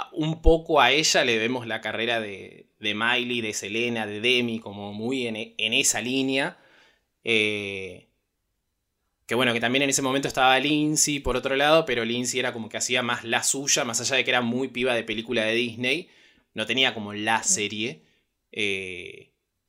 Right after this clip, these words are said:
Speaker 1: y la, la importancia que tiene Lizzie McGuire para lo que es, eh, Disney Channel.
Speaker 2: Sí, Lizzie y, y, y su muñequita. Porque
Speaker 1: Lizzie y
Speaker 2: eso
Speaker 1: su
Speaker 2: de, de, de,
Speaker 1: muñequita.
Speaker 2: eso también de Disney, de mezclar,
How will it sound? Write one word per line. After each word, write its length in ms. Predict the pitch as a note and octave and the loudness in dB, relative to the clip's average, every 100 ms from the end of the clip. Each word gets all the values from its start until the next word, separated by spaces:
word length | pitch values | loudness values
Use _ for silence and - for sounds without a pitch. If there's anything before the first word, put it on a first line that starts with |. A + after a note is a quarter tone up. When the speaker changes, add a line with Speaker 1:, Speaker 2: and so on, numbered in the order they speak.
| _ _ _ _ | _ _ _ _
Speaker 1:
y 140 | B2 A#2+ | -2 0
la, 100 | C3 G#2 - | 0 -2 -6
la 140 | A2 | -8
importancia 460 | G#2 G2+ G#2+ B2 B2 | -8 -8 -6 -4 -4
que 80 | |
tiene 160 | A2 A2+ | -2 -2
Lizzie 240 | A2+ A2 | -2 -2
McGuire 400 | A2 G2+ G#2+ A#2+ | -4 -6 -2 -2
para 220 | A#2 G2+ F#2 | -2 -6 -8
lo 100 | E2+ | -10
que 120 | G2+ | -6
es, 260 | - - - | -4 -4 -6
eh, 220 | F#2+ - | -16 -10
Disney 300 | A2 A2+ E2+ | -10 -10 -8
Channel. 400 | A2 E3 C3 F#2 C#2+ - _ _ _ _ _ _ _ _ _ _ _ _ _ _ _ _ - | -6 -4 -6 -12 -16 -20 _ _ _ _ _ _ _ _ _ _ _ _ _ _ _ _ -8
Speaker 2:
Sí, 260 | A3 F3+ | -4 0
Lizzie 260 | G3 A#3+ D4 | 2 4 2
y, 160 | G#3 G#3 | 2 0
y, 300 | - G3 F3+ | 0 2 2
y 40 | F3+ | -2
su 180 | - F3+ | -4 -6
muñequita. 640 | F3+ E3 E3 F#3+ - - _ _ _ - - _ | -4 -4 -6 -6 -8 -18 _ _ _ -20 -20 _
Porque 260 | G3+ F#3+ G#3 | -2 2 4
Speaker 1:
Lizzie 0 | |
y 40 | |
Speaker 2:
eso 80 | C#4 | 6
Speaker 1:
su 40 | A#3+ | 4
Speaker 2:
de, 80 | G3+ | 4
de, 240 | G3 G3 | 0 0
de, 160 | G3 G3 | 4 2
Speaker 1:
muñequita. 360 | F#3 - - - - _ | 0 -6 -20 -20 -20 _
Speaker 2:
eso 300 | - D4+ D#4+ | 2 6 6
también 240 | C4+ A#3+ C#4 | 6 4 4
de 100 | B3 | 4
Disney, 320 | B3 C4 C#4 | 4 4 4
de 120 | A#3+ | 4
mezclar, 680 | G3+ F#3+ - A#3 A3+ A#3 B3+ | 2 -2 -2 2 4 4 0